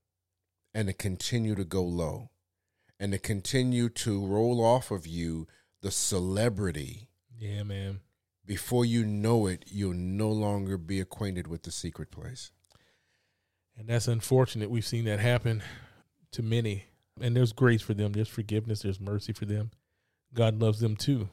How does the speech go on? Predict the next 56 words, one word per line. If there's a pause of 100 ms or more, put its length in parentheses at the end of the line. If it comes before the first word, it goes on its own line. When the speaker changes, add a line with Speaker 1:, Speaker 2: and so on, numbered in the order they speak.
(560)
Speaker 2:
And
I
think (500)
for
some
of
those
that,
that
pick
up
the
pieces
and
find
their
way
back
to
the
Father, (360)
you
know,
Speaker 1:
Yeah.
Speaker 2:
in,
in
all
earnesty,
I
think
he
opens
the
secret
place
again (180)
Speaker 1:
No,
I,
I
Speaker 2:
to
Speaker 1:
believe
Speaker 2:
them,
Speaker 1:
that.
Speaker 2:
you
know?
Yeah,
Speaker 1:
I
believe
Speaker 2:
so
Speaker 1:
that.
He's
a
good
God.
He's
Speaker 2:
Yeah.